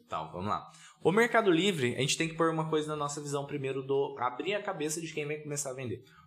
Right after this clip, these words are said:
O Mercado Livre é o maior do Brasil, é o mais fácil de trabalhar, é o mais sólido, só que é o mais difícil de começar a vender.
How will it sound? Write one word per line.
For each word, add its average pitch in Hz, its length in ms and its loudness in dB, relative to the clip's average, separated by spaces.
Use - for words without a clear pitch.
O - 40 -6
Mercado 190 300 -2
Livre 196 180 0
é 190 40 4
o 190 80 0
maior 180 320 2
do 233 80 -8
Brasil, 143 440 -2
é 143 60 2
o 165 60 2
mais 180 340 2
fácil 190 380 2
de 180 120 2
trabalhar, 151 520 -2
é 143 100 -2
o 170 100 0
mais 220 240 0
sólido, 147 640 0
só - 180 -4
que 156 80 -4
é 185 40 0
o 170 60 -2
mais 170 320 -4
difícil 208 600 -8
de 185 100 -10
começar 190 540 -6
a 190 60 -8
vender. 202 680 -6